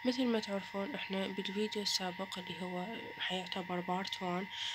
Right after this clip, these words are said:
اه، حكينا على البيشنت ريكوردينج، يعني،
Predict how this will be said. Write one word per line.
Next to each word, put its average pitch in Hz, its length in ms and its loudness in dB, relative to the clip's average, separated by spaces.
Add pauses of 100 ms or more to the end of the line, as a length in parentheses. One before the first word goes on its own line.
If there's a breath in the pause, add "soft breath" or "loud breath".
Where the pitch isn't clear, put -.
(160 loud breath)
اه، 185 160 2
حكينا 220 480 2
على 202 320 0
البيشنت 190 800 2
ريكوردينج، 190 580 0 (120)
يعني، 185 380 2